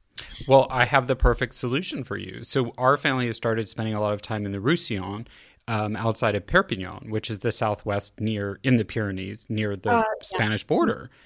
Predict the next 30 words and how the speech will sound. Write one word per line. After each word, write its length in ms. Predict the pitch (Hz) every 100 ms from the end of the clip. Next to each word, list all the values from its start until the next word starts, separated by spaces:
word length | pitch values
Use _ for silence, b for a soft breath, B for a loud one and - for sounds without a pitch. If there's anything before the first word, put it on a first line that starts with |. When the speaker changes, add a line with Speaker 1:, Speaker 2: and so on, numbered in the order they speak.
| b
Speaker 1:
And 180 | 110 110
Speaker 2:
Yes. 320 | 233 247 110
Speaker 1:
you 80 | 104
can, 80 | -
you, 140 | 113 - _ _ _ _
you 120 | 110 110
can 140 | 117
even 200 | 113 113
fly 260 | - 110 104
through 160 | -
Barcelona 600 | 101 101 - 110 165 208 104
to 140 | 110
get 240 | 98 92
there. 260 | - 95 101 B B B
And 100 | 127
the 120 | 131
other 220 | 151 190 202
thing 200 | 143 120
for 160 | -
you 220 | 113 123
professionally 640 | 117 117 - 160 - 113 107
that 140 | 107
I 100 | 110
think 160 | 110 113
is 160 | 107
the 60 | 104
best 300 | 101 110 -
piece 220 | 110 101
of 100 | 101
trivia 500 | - 143 139 90 101